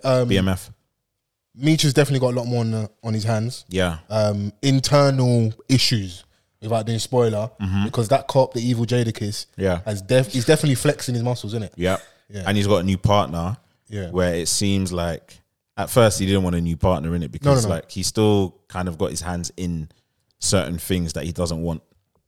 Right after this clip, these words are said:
Speaker 2: the rest of the force to know. But this partner seems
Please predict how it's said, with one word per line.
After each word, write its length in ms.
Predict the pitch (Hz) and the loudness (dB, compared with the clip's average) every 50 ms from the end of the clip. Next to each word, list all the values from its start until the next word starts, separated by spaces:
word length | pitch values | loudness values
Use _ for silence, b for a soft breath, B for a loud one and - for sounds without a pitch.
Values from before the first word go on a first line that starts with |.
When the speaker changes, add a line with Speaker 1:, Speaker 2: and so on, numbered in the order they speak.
| _ _ _ _ | _ _ _ _
Speaker 2:
the 80 | - 82 | -4 0
rest 260 | 92 95 - - - | 2 2 2 0 -2
of 80 | 87 87 | -4 -4
the 40 | |
force 300 | 87 - 95 90 85 - - | -4 -2 -2 -2 -2 -2 -4
to 100 | - 85 | -4 -2
know. 360 | 87 98 101 92 95 104 120 - _ _ _ _ _ _ _ _ _ _ _ _ _ _ _ _ _ _ _ _ _ - | 0 2 2 2 2 0 -2 -6 _ _ _ _ _ _ _ _ _ _ _ _ _ _ _ _ _ _ _ _ _ -6
But 220 | 90 85 - - | -4 -4 -4 -2
this 220 | - 107 101 - - | 0 0 0 2 0
partner 380 | - 104 107 110 - 69 85 | 2 4 4 4 2 2 -2
seems 280 | - - 95 87 85 | -2 -2 -2 -2 -2